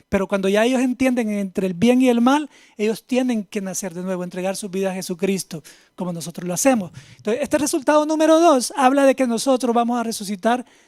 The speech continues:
porque Él resucitó. Esto es, esto es bello, ¿verdad? Es el segundo resu-, resultado. Entonces, espiritualmente, nosotros nacimos muertos espiritualmente y luego al entregar nuestras vidas a Cristo, resucitamos espiritualmente, pero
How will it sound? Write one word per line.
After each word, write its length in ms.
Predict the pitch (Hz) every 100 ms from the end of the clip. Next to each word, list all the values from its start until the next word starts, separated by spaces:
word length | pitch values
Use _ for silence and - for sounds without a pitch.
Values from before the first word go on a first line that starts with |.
| _ _ _ _ _ -
porque 240 | 196 202
Él 100 | 196
resucitó. 760 | 185 - 165 175 185 151 - _ _ _ _ _ _
Esto 200 | 175 -
es, 120 | 247 285
esto 220 | 220 190
es 80 | 165
bello, 300 | 285 359 226
¿verdad? 260 | 180 208
Es 80 | 202
el 100 | 214
segundo 280 | 214 220 214
resu-, 440 | 190 190 175 170
resultado. 600 | 214 175 175 165 285 262 - - - _
Entonces, 240 | - 262
espiritualmente, 840 | - 311 294 302 302 311 302 330 - - _
nosotros 580 | 226 247 233 294 285 - _ _ _ _ -
nacimos 600 | 214 208 254 254 269 349
muertos 840 | 277 294 254 - 262 233 - - _ _
espiritualmente 720 | 214 - 202 208 226 254 262 339
y 100 | 247
luego 320 | 208 226 254
al 160 | 269 226
entregar 420 | 202 202 208 226
nuestras 280 | 254 - 208
vidas 240 | 226 233
a 60 | 233
Cristo, 340 | 247 254 269 - - -
resucitamos 580 | 214 180 202 185 208 240
espiritualmente, 680 | - 262 277 269 269 269 294
pero 840 | _ 359 392 403 370 311 330 330